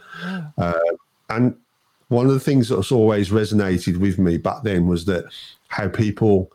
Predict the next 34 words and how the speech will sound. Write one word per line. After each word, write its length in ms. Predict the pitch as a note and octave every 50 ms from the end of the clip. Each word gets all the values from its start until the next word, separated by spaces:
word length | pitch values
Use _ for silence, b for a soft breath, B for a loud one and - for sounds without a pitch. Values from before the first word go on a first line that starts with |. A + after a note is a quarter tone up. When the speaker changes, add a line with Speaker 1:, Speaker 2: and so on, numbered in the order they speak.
| b b b b b b b b b b b _ _
Speaker 2:
um, 320 | - F#2 F#2 F#2 F2+ F2 - _ _ _ _ _ _ _ _ _ _
are 80 | G2+ F#2+
very, 280 | F#2+ A2 G2+ G2+ F#2+
very 280 | F#2 F2 G2+ F#2 F#2 F#2
short-minded 840 | - - - A#2+ G#2 F2+ E2 G#2 G#2 G2 G2+ G2 G2 F#2+ F2 F2 D#2+
and 160 | F2+ F2+ F2+
very 280 | E2+ G2 F#2+ F#2 F#2 F2
kind 340 | - - G2 F#2 F2+ F2+
of 180 | F2+ F2 E2+ - _ - _
quick 240 | - - B2+ - -
to 100 | - G#2
judge. 440 | E2+ - A#2+ A#2+ A#2+ A#2 - - B B B B B B B B B
And 400 | - G#2+ G#2+ G2+ F#2+ F#2 F2 - - _ _ _ _ _ _ -
you 60 | G2+
know, 180 | F#2 F#2 F2+ - _ _ -
I've 200 | A2+ A#2 G#2+ -
got 280 | - F#2+ D#2 - - _ _ _ _
absolutely 680 | - G#2+ - - - - G#2+ F#2+ D#2 E2 F#2+ F2+ F2 - _ _ _ _ -
every 280 | G#2+ G2+ F2+ G2 G2
admiration, 640 | F#2+ F2+ F2 F#2+ F2+ F2+ F#2+ F#2+ F#2 - - - - -
adm-, 440 | - C3 G#2+ F#2 F2+ G2 G2 F#2 F2+ - _ -
adm-, 380 | A2 G#2+ F#2 F2 G2 F#2 -
admiration 520 | G2+ G2+ - G2 F#2+ F#2+ F#2 F2+ - - F2+
for 160 | - - - _
every 260 | - A2+ G#2 G#2 A2+ A2
person 480 | - - A2+ G#2+ G2 - - G#2+ G2
that 160 | F#2+ F#2 -
does, 280 | - G2 F#2+ F2 - - _ _
you 100 | - G2
know, 140 | E2+ E2+ E2+ -
any 180 | - A2+ B2 A#2
type 300 | A#2 - B2 A#2 A2 -
of 60 | A#2
job, 320 | F2+ - A2+ A2 G#2 -